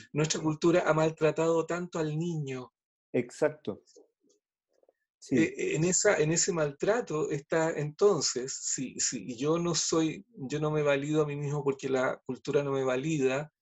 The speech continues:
Speaker 2: Mm.
Speaker 1: entonces tengo que estar siempre dependiendo de la mirada de otro para poder existir, ¿te fijas?
Speaker 2: Mm.
Speaker 1: Y eso es lo que decía Naranjo, o sea,
Speaker 2: Claro.
Speaker 1: él decía, hay que, hay que aprender, entre comillas, a soltar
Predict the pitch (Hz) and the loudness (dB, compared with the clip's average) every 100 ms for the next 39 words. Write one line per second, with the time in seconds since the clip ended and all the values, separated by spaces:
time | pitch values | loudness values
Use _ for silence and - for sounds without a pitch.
0 | _ - 123 110 139 156 - 147 - - | _ -2 0 2 2 2 -2 -6 -6 0
1 | 151 - 185 175 190 170 156 151 143 160 | 2 2 2 2 2 2 0 -2 -2 -2
2 | 160 160 147 147 143 139 139 147 151 147 | -2 -2 -2 -2 -2 -2 0 2 2 2
3 | 143 151 156 151 139 143 147 143 - 156 | 2 0 -2 -8 -4 0 0 0 -6 -4
4 | 277 254 - 107 135 120 104 98 _ _ | -4 -4 -8 -4 0 0 -2 -8 _ _
5 | - 123 135 175 175 175 170 175 170 214 | -2 2 2 2 2 0 0 -2 -2 -2
6 | 339 - 117 127 127 127 131 135 135 - | -4 -6 -6 -2 0 0 0 -2 -4 -4
7 | 147 147 - 147 151 - 143 147 156 - | -4 -4 -2 0 0 -2 0 2 0 -2
8 | 165 143 143 139 135 143 147 180 - 147 | -2 0 0 -2 -2 0 0 0 -2 -6
9 | 151 139 143 147 151 143 135 - 127 117 | -6 -6 -6 -2 -2 -2 -4 -4 -4 -6
10 | - 262 175 | -6 -2 -2